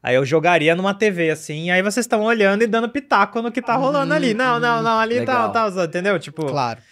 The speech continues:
Speaker 1: ali não tá funcionando, sabe? Tipo, aí, aí é legal, entendeu? O legal é, tipo, porque assim, a hora de escrever, aí eu,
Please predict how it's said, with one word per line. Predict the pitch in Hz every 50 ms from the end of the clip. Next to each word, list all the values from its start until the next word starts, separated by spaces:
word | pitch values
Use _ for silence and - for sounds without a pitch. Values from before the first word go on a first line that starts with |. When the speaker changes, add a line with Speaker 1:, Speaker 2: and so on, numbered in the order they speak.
| _ _ -
Speaker 1:
ali | 139 151 175 190
não | 202
tá | 196 226 202
funcionando, | - - 240 220 208 220 220 208 190 165
sabe? | 160 196 170 151
Tipo, | - - 147
aí, | 135 143 151 160 151 - _ _ _ _ _
aí | - 123 131
é | 135
legal, | 143 180 202 226 190 160
entendeu? | 143 131 147 147 165 151 127 - _ _ _ -
O | 135
legal | 139 139 160 170 208
é, |
tipo, | 208 - - - - - 240 240 214 170 143 - - _ - - - -
porque | 233 220 285
assim, | 285 - 254 226 202
a | 185 151 160 156 165 170
hora | 185 226 247
de | 214 175
escrever, | 165 - - 175 151 139 131 143 175 208 220 190 143 123 123 _ _ _ _ _ -
aí | 139 135 135 139 143 151 156 160 165 165 -
eu, | 143 147 151 151 123